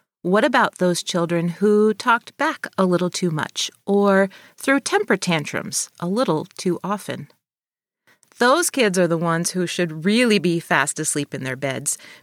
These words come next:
maybe even before their regular bedtime, hoping to hide from the other creature lurking along the streets. If any naughty children are awake, the only clue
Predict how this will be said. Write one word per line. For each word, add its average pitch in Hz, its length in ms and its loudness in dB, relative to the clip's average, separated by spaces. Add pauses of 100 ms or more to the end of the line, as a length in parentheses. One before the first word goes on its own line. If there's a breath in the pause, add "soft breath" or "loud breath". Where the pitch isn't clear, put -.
maybe 240 240 4
even 190 300 4
before 185 360 2
their 160 140 2
regular 151 400 -4
bedtime, 190 640 0 (380 loud breath)
hoping 277 480 2
to 311 120 2
hide 180 400 2
from 180 220 0
the 185 160 0 (160)
other 247 380 0
creature - 640 -4 (220)
lurking 175 580 0
along 147 380 -2
the 147 80 -10
streets. - 560 -6 (960)
If 214 240 0
any 262 260 4
naughty 226 380 4
children 185 520 2
are 151 160 -2
awake, 165 580 0 (260)
the - 200 0
only 277 460 4
clue 170 560 0